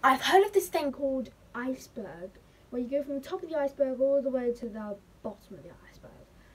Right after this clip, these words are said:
So I thought I wanted to do a video on the iceberg. So today we're gonna be doing, it's a documentary and it's an iceberg. So who are we gonna be doing today? Drum roll, please.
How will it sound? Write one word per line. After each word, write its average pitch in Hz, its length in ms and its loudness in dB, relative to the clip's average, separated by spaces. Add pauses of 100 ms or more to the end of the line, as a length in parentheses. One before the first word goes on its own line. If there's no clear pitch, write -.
(440)
So - 360 2
I 339 320 8
thought 196 360 0
I 285 120 4
wanted 262 380 0
to 233 100 4
do 220 200 6
a 208 120 0
video 247 460 4 (100)
on 185 100 -12
the 185 100 -12 (180)
iceberg. - 460 -16
So 277 420 -2
today 285 400 -6
we're - 220 -20
gonna 247 100 -10
be 220 60 -10
doing, 196 420 -8 (540)
it's 294 240 -10
a 269 80 -2
documentary 254 1200 -6
and 247 260 -6
it's - 180 -10
an 202 140 -10 (100)
iceberg. - 400 -20
So - 360 -10 (1040)
who 294 420 2
are 269 60 10
we 247 240 0
gonna 240 260 4
be 226 160 2
doing 220 340 -4
today? 254 520 -6 (1600)
Drum 247 180 -4
roll, 262 160 0
please. 349 1040 0